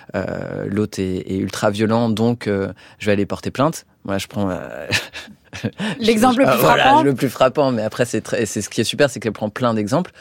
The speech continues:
Speaker 1: Voilà, un groupe toxique, ce sera un groupe qui, sans demander ce qui s'est passé,
Speaker 2: Mhm.
Speaker 1: euh, ou que très vaguement, ou que prend, en prenant que le point de vue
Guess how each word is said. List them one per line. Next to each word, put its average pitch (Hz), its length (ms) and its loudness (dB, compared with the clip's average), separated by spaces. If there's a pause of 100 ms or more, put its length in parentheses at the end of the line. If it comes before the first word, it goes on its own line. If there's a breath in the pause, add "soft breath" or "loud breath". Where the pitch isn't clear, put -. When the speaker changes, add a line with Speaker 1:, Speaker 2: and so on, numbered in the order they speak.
(720 loud breath)
Speaker 1:
Voilà, 113 260 2
un 107 80 0
groupe 120 220 0
toxique, 156 360 0
ce - 120 -8
sera - 180 -4
un 104 100 0
groupe 139 240 2
qui, - 140 -4
sans 151 280 0
demander 131 380 2
ce - 80 -10
qui 117 80 -8
s'est 104 140 -8
passé, 104 340 0
Speaker 2:
Mhm. 220 160 -4 (420 soft breath)
Speaker 1:
euh, 98 400 -4
ou 104 320 0 (120)
que - 80 2
très 123 260 0
vaguement, 123 460 2
ou 113 100 -2
que - 160 -4
prend, 120 360 -2
en 107 100 -2
prenant 110 320 -2
que - 180 -4
le 151 120 2
point 127 220 -2
de 120 60 0
vue 117 220 -6